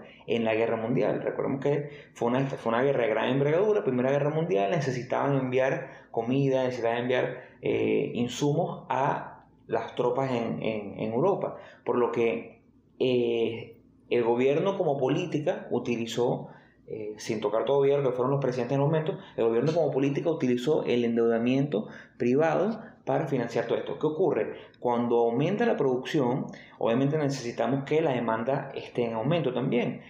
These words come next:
Entonces, a-, aquí hay un poquito de inconsistencia. Teníamos un aumento en producción porque necesitábamos o neces-, se necesitaba en el momento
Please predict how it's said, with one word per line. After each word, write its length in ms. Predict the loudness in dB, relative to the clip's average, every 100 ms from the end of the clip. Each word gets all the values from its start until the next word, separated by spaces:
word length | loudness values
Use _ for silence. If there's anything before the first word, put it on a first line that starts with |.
| -14
Entonces, 440 | -4 -2 -2 -4 -6 -18 -20 -6
a-, 220 | -2 -2
aquí 160 | 0 0
hay 40 |
un 80 | 0
poquito 200 | 0 0
de 60 |
inconsistencia. 600 | 0 -2 -2 -2 -2 -4
Teníamos 360 | 0 0 2 2
un 60 | 2
aumento 600 | 2 0 0 0 -4 -8 -20 _
en 180 | -2 0
producción 600 | 2 0 -2 0 0 2
porque 360 | 0 0 -2 -2
necesitábamos 1080 | 0 0 -2 -4 -6 -2 0 0 0 0
o 80 | -2
neces-, 460 | -2 -4 -4 -4 -2
se 140 | -2
necesitaba 420 | -2 -4 -2 0
en 60 | 2
el 60 | 0
momento 460 | 2 0 -2 -4